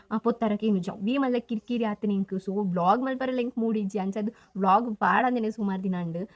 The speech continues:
So, ಅಂಚದಿನಿ ಏನಲ ಆವಡ್ ವ್ಲಾಗ್ ಮಲ್ಪೊಡೆ ಪಂದ್ ಬೈದೆ. ಭಾರಿ, ಭಾರಿ ಜೋರ್ ಆತಲು. ಹ್ಮ್?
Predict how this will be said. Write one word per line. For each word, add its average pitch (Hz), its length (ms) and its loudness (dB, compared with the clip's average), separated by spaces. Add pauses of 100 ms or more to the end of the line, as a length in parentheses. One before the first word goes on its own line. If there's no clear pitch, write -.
(200)
So, 175 120 -6
ಅಂಚದಿನಿ 180 440 -2
ಏನಲ 185 380 -2
ಆವಡ್ 190 220 -2
ವ್ಲಾಗ್ 175 280 -4
ಮಲ್ಪೊಡೆ 185 380 0
ಪಂದ್ 185 240 0
ಬೈದೆ. 202 300 -4
ಭಾರಿ, 226 420 -2
ಭಾರಿ 214 220 2
ಜೋರ್ 208 320 2
ಆತಲು. 185 380 4
ಹ್ಮ್? 226 460 4